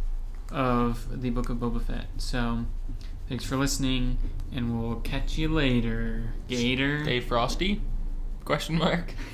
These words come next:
Speaker 2: <laughs>
Speaker 1: Thank you for listening to Lando's Lounge.
Speaker 2: Lando's Lounge can be found on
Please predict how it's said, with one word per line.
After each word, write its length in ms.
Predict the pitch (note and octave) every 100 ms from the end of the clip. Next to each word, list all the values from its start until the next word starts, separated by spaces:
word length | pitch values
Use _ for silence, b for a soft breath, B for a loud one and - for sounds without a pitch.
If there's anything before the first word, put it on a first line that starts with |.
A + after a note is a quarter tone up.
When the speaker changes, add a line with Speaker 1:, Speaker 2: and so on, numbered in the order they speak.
| B B
Speaker 2:
<laughs> 1500 | B B - - - - - - - - - - - - -
Speaker 1:
Thank 360 | - D#3 C#3+ C3+
you 140 | D3+
for 160 | D#3 E3
listening 480 | F3 G3+ E3 C#3+ D3+
to 120 | D3+
Lando's 500 | C3 C3 D3 D3+ D3+
Lounge. 680 | C3+ B2 A2+ G#2+ A2+ A#2 - - - - - - - b b b -
Speaker 2:
Lando's 420 | D#3+ F3 D3+ C3
Lounge 420 | B2+ B2 B2+ C3+
can 160 | - C#3
be 80 | A#2+
found 380 | - B2+ B2 A#2+
on 220 | A2+